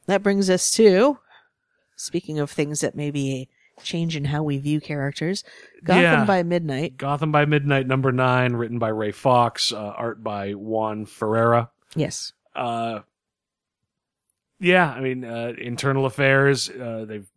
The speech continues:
Speaker 2: brought in Corrigan and Drake, uh, thrown 'em in a box. <coughs> Uh, they're tossing the midnight shift office once and for all. In one interrogation room, uh, cops are trying to get Drake to turn on Corrigan,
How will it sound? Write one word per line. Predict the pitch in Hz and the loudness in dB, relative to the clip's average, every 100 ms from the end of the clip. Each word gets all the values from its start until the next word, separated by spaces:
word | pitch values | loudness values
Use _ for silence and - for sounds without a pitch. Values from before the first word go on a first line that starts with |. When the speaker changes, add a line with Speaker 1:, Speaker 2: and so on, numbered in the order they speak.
| - | -6
Speaker 2:
brought | 131 123 123 | 0 2 0
in | 120 | -2
Corrigan | - 131 120 123 | 0 0 0 -2
and | 120 117 | -4 0
Drake, | 139 139 - - 127 117 | 2 2 -2 -12 -12 -6
uh, | 104 101 92 | -4 -6 -8
thrown | - 147 131 | -10 -4 -2
'em | 127 | 0
in | 120 | -2
a | 117 | 2
box. | 139 131 131 - - - | 4 4 4 2 0 -2
<coughs> | 285 - _ - | -10 -16 _ -12
Uh, | 117 110 107 | -8 -6 -6
they're | 98 | -8
tossing | - 147 139 139 | -2 2 2 2
the | 127 | -4
midnight | 123 123 123 123 | -4 -4 -4 -4
shift | - 135 - | -4 -4 0
office | 131 127 135 120 - | 0 0 -2 -4 -4
once | 120 113 | -4 -6
and | 104 | -10
for | - 127 | -6 0
all. | 131 127 127 123 - _ _ _ | 2 4 4 0 -6 _ _ _
In | 117 120 | -10 0
one | 147 147 | 2 2
interrogation | 143 156 147 143 139 143 | 2 4 4 2 -2 -2
room, | 139 139 135 139 135 113 | 0 0 0 -2 -4 -8
uh, | 107 101 | -14 -14
cops | 98 131 120 123 | -10 -6 -6 -6
are | |
trying | 113 120 | -6 -6
to | 117 | -6
get | 117 | -8
Drake | 107 120 - | -8 -8 -8
to | - | -10
turn | 120 107 | -8 -8
on | 101 | -4
Corrigan, | 180 185 175 170 165 156 | 2 4 4 2 -2 -2